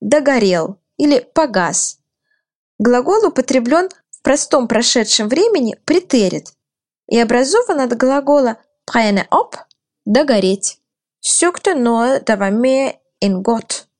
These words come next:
Искали что-то, что было бы больше, чем просто хорошо. Søgte. Искали. Глагол употреблен в простом прошедшем времени «претерит»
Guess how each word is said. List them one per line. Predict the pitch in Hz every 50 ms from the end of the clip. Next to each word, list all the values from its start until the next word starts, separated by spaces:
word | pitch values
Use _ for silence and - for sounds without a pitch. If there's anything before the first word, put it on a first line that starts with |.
| _ _ _ _ _ _ _ _ _ _ _ -
Искали | - 247 254 254 - - - 277 269 262 247
что-то, | 247 - - - 349 403 415 - - 233
что | - - - 269
было | 240 240 302 311 302 294
бы | 277 233 269 226
больше, | 208 214 277 320 320 302 - - - 202
чем | - - 220 202
просто | 208 - 262 302 302 - - 233
хорошо. | - - 196 175 185 - - - - 175 175 196 - _ _ _ _ _ _ _ _ _ _
Søgte. | - - - - 311 262 - - - - - 185 196 _ _ _ _ _ _ _ _ -
Искали. | 349 403 403 - - - - 220 190 175 180 180 196 - _ _ _ _ _ _ _ _ _ _ -
Глагол | - 262 269 277 269 311 415 440 415
употреблен | 349 - 277 269 - 277 254 240 285 349 392
в | 381 -
простом | - 262 277 285 - - - 254 220 202
прошедшем | 214 202 220 214 - 247 226 220 - - 220 214
времени | 208 247 330 440 480 392 277 220 -
«претерит» | - _ - - 349 370 - - 240 190 185 - - - - -